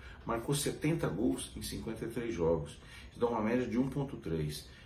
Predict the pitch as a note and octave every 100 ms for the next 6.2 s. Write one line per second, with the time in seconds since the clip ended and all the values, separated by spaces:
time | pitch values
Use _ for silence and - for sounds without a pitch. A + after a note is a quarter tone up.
0 | - - - - - - - B2+ C#3 -
1 | - - - G#2+ A2 C3+ B2+ G2+ A#2 B2
2 | - B2 B2 - E2 D2+ - - - E3
3 | D3+ C#2+ - F2+ D2+ - - - - -
4 | - - - - - - - - - F#2
5 | B2+ C#3+ B2 A#2 D3 A2 C#3+ E3+ A#2 B2
6 | G#2